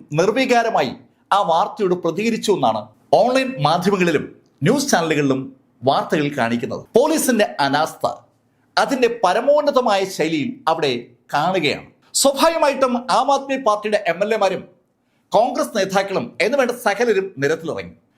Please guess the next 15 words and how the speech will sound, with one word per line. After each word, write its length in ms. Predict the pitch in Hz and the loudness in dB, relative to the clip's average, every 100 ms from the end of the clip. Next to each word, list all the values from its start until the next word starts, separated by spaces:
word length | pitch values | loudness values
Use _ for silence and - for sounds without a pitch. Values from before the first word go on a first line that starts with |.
| _ - | _ -2
ശരിക്കൊരു 400 | 269 302 320 320 302 | 0 0 0 0 0
പ്രക്ഷോഭത്തിന്റെ 640 | 185 - 247 240 240 208 - | -2 0 0 2 0 -2 -2
എല്ലാ 200 | 180 220 220 214 147 | -2 0 -2 -4 -4
രൂപങ്ങളും 480 | 143 - 233 208 160 151 _ - 220 | -2 0 0 0 -4 -6 _ -2 0
ഈ 20 | 269 | 2
വിഷയവുമായി 420 | 208 180 247 233 208 143 | 0 0 2 2 0 -2
ബന്ധിപ്പിച്ചുണ്ടാകുകയാണ്. 840 | 170 180 185 156 143 147 139 92 - _ _ - 143 | -2 -2 -2 2 2 2 -2 -6 -10 _ _ -4 2
ദില്ലിയിൽ 400 | 247 330 302 170 135 - | 4 4 2 0 -2 -4
സ്ത്രീകൾക്ക് 580 | - 269 302 302 240 127 - - | 0 2 2 2 2 0 -2 -2
സ്വതന്ത്രമായി 500 | 226 269 285 277 247 151 | 0 2 2 2 0 0
ജീവിക്കാൻ 380 | 202 262 269 226 - | 0 0 0 -2 0
പറ്റാത്ത 320 | 170 190 202 - | 0 0 -2 -4
ശൈലിയിൽ 280 | 175 180 127 - _ - | -2 0 -2 -6 _ 0
ക്രമസമാധാന 600 | 208 240 302 277 262 240 233 | 0 2 2 2 2 2 0
നില 120 | 196 | 2